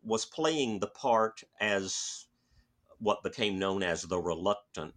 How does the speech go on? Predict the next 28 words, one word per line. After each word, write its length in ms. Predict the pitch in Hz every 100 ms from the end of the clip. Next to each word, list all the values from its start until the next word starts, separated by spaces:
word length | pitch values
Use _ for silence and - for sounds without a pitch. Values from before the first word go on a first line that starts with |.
| -
vampire. 880 | 95 95 87 71 78 60 80 110 - _ _ _ _ -
Um, 520 | 95 87 82 85 85 _
and 280 | 107 95 - -
Jonathan 480 | 113 143 135 113 95
Frid 360 | - 143 113
himself 640 | 110 87 - 156 131 85 -
said, 500 | - 123 104 95 - -
"I, 380 | 113 117 110
uh, 80 | 95 -
I, 160 | 110 -
I 120 | 120
wasn't 480 | 123 147 151 98 -
playing 420 | - 139 127 107
a 100 | 85
vampire 680 | 76 98 104 95 90 85 85
per 180 | - 90
se. 280 | - 120 90
I 120 | 95
didn't 320 | 107 87 85
play 560 | - 117 104 95 87 87 85
the 100 | 85
bite 540 | 78 82 90 82 - - _ -
only. 520 | 98 92 80 80 78 - - - _ -
I 180 | 120 139
was 220 | 123 -
playing 720 | - 131 120 110 104 101 101 98
an 140 | 101 104
alcoholic, 760 | 113 - - - 123 53